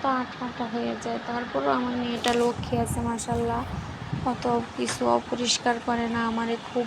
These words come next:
ভয় পায়। এই যে আমি এখন ছেলের রুমের জানালা গ্রিলগুলো মুছে নিতেছি, ফ্যান মুছে নিতেছিলাম,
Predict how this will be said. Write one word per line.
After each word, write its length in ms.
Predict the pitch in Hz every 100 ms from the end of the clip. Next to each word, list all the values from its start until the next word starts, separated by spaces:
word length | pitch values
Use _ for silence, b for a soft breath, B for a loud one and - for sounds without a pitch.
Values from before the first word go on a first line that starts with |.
| 226
ভয় 240 | 233 226 220
পায়। 220 | 233 233 247 - - - - - - - - - -
এই 120 | 254
যে 120 | 254
আমি 180 | 247 233
এখন 280 | 233 226 240 233 - 254 226
ছেলের 300 | - 240 233 226
রুমের 300 | 233 233 226
জানালা 560 | 233 233 233 226 226 226 226
গ্রিলগুলো 600 | 240 233 233 226 233 233
মুছে 400 | 233 226 226 - 233
নিতেছি, 540 | 226 220 226 220 233 226
ফ্যান 240 | - 240 233
মুছে 380 | 226 233 226 -
নিতেছিলাম, 840 | 233 233 - 233 226 - 233 233